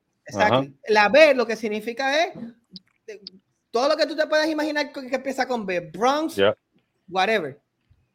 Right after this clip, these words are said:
Speaker 1: So, de ahí es que viene, eh, este, eh, esa cuestión. Acuérdate también que las gangas eh,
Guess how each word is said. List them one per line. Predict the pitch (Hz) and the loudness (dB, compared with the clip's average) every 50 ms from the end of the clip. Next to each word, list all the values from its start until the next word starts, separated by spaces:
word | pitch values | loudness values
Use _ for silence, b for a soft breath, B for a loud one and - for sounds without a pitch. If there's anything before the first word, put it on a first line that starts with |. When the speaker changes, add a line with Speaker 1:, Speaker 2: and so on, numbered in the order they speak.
| _ _ _ _ _ | _ _ _ _ _
Speaker 1:
So, | _ - - 202 190 | _ -4 -2 -2 0
de | 190 190 | 2 2
ahí | 185 202 233 285 | 2 2 2 2
es | 294 277 277 | 0 0 0
que | - 233 | -2 -4
viene, | 214 226 220 220 220 214 208 | -2 -2 -2 -4 -4 -4 -8
eh, | 190 160 214 196 214 202 208 214 - 208 | -8 -12 -12 -8 -6 -6 -6 -6 -6 -8
este, | 202 - _ - 185 180 175 165 165 170 160 - - - | -8 -10 _ -4 -2 -2 0 -2 -4 -6 -8 -12 -10 -6
eh, | 190 180 170 165 165 160 156 147 139 131 165 - _ - | -4 -4 -2 -2 -4 -4 -6 -8 -8 -10 -12 -16 _ -10
esa | 180 - 202 190 | -8 -6 -6 -6
cuestión. | 202 185 196 - 202 196 - | -6 -6 -4 -4 -4 -4 -4
Acuérdate | 190 190 - 196 202 214 240 240 | -6 -4 -2 0 0 0 0 0
también | 247 240 233 202 190 220 254 285 277 277 - _ _ _ - | -2 -2 -4 -4 -2 0 0 0 -2 -6 -12 _ _ _ -4
que | 226 208 | -2 0
las | 196 185 170 160 | 2 0 0 0
gangas | 156 190 220 262 285 262 226 220 202 190 196 - _ _ _ _ _ _ _ _ | 2 2 2 4 2 0 0 0 -2 -2 -4 -10 _ _ _ _ _ _ _ _
eh, | - 190 196 190 | -8 -8 -8 -10